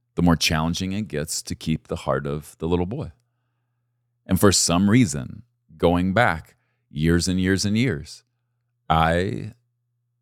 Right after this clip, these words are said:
I can remember the first time I went to the ranch to hunt deer. It, it marked me.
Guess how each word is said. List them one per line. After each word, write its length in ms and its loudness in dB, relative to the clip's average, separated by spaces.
I 100 -2
can 120 4
remember 260 4
the 80 2
first 220 0
time 140 0
I 100 0
went 300 -4
to 100 4
the 100 6
ranch 500 -2
to 100 -4
hunt 220 -2
deer. 340 -6
It, 240 0
it 120 2
marked 320 2
me. 220 -14